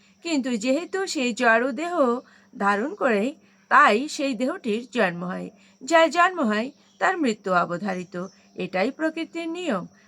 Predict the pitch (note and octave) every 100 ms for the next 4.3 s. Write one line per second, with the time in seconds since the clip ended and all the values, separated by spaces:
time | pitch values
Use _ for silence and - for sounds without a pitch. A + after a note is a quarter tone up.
0 | _ G#3 G3 D4+ C#4+ G#3 E3 E3+ G#3+ -
1 | _ - F3 A#3 A#3 C#4 D4 D4+ C4+ F#4+
2 | D4+ G#3 A3+ - _ - F#4+ G4 A3 G3
3 | G#3 A#3 C#4 D4+ D4+ D#4 D#4 D#4+ D#4+ F4+
4 | F#4 E4+